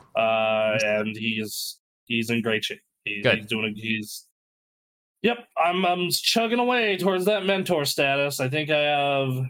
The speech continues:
Speaker 1: uh, I think, like, one thousand three hundred and seventy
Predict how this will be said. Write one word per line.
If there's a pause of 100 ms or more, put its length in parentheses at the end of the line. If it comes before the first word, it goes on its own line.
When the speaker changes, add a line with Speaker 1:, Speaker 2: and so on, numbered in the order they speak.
(260)
Speaker 1:
uh,
I
think,
like,
one
thousand
three
hundred
and
seventy